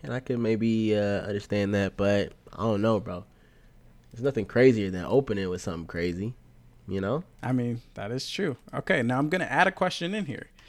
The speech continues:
Speaker 2: Uh,
Speaker 1: Throw
Speaker 2: since
Speaker 1: it
Speaker 2: we both
Speaker 1: in.
Speaker 2: said we're gonna see Starfield, do we get a new Starfield date?
Speaker 1: Yes.
Speaker 2: Or do they just, okay, okay.
Speaker 1: Yes.
Speaker 2: Okay. So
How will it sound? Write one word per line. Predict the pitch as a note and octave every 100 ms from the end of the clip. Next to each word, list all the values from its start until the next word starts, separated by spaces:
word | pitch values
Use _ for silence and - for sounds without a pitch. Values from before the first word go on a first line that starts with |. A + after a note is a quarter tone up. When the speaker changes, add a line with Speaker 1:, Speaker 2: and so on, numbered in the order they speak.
| - - - - -
Speaker 2:
Uh, | A2+ A2+ A2 A#2
Speaker 1:
Throw | F#2+
Speaker 2:
since | B2+
Speaker 1:
it | E3+
Speaker 2:
we |
both | F#3
Speaker 1:
in. | -
Speaker 2:
said | G2 D3
we're | C#3
gonna | C3+ C#3+
see | - D#3
Starfield, | - D3+ D3+ - A2 G#2 A2+ - - - - - -
do | C3+ D#3
we | F#3 F3+
get | D#3 D3
a | C3
new | B2 C#3+ F3+ F#3+ A#2 G#2+ -
Starfield | - - A2+ G#2 A#2+ G#2 -
date? | G2 - - - - _ _ _ _ _ -
Speaker 1:
Yes. | A2 -
Speaker 2:
Or | B2 A#2 -
do | C3+ C3+
they | D#3+
just, | D3+ B2+ - -
okay, | A#2+ C#3+ - F#2 - -
okay. | G2+ -
Speaker 1:
Yes. | - - - - - - - - - - -
Speaker 2:
Okay. | C3 C3+ - C3 - - - - - - - - - - - - - - - _ - - - - - - - - - - - - - - - - - - - - - - - -
So | - - A#2+ A2+ A2